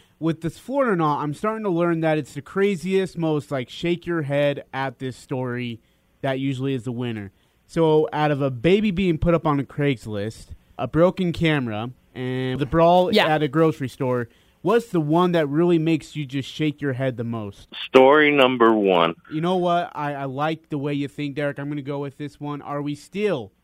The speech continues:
Speaker 1: undefeated?
Speaker 2: You are. Congratulations,
Speaker 1: Yes.
Speaker 2: Derek. Now, time and time again,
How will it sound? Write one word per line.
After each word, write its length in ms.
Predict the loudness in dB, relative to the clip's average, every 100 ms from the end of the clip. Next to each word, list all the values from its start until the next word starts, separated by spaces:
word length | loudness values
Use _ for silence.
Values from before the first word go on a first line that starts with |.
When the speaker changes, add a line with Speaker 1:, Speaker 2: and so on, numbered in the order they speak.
| _ _ -4
Speaker 1:
undefeated? 760 | -4 -4 -4 -2 -2 -6 -10 _ _ _ _ -6
Speaker 2:
You 140 | -2
are. 360 | 0 0 0 0
Congratulations, 800 | -2 0 -2 -2 -2 -2 -2 -2
Speaker 1:
Yes. 160 | 0
Speaker 2:
Derek. 400 | 0 0 -2 -6 _ _ _ _ _ -6
Now, 200 | -2 -2
time 340 | 0 2 2
and 120 | 0 0
time 240 | 0 0
again, 540 | 0 0 0 0 -2